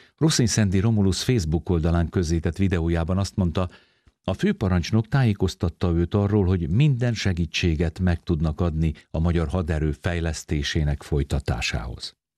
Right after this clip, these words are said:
A fennálló alkotmányos kérdések értékelését és szakértői közreműködést kért a Velencei Bizottságtól Súlyog Tamás köztársasági elnök. A Sándor Palota közleménye szerint a lépésre azért volt szükség, mert az áprilisi választások óta a kormánypárt részéről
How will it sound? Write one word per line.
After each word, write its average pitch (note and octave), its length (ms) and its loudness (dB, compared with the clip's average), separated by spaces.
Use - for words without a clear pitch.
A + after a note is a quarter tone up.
A - 60 -2
fennálló A#2 600 4
alkotmányos F2+ 680 0
kérdések F2 680 0
értékelését F#2 1080 0
és F#2+ 120 0
szakértői F#2 680 0
közreműködést D#2 920 0
kért F2 300 -2
a F2 80 0
Velencei E2 480 0
Bizottságtól E2+ 920 0
Súlyog C3 340 0
Tamás F2 380 -2
köztársasági D2+ 960 -2
elnök. C2 440 -6
A - 80 -4
Sándor C3+ 380 2
Palota F#2 360 0
közleménye F2+ 460 2
szerint F#2+ 360 -2
a F2+ 60 2
lépésre F2+ 640 -2
azért A2+ 380 -2
volt F2 160 -2
szükség, G2 480 -2
mert F#2 240 0
az E2+ 120 0
áprilisi G2 500 0
választások F#2 720 0
óta G2 260 0
a F2+ 140 -4
kormánypárt F#2 800 0
részéről G2 640 2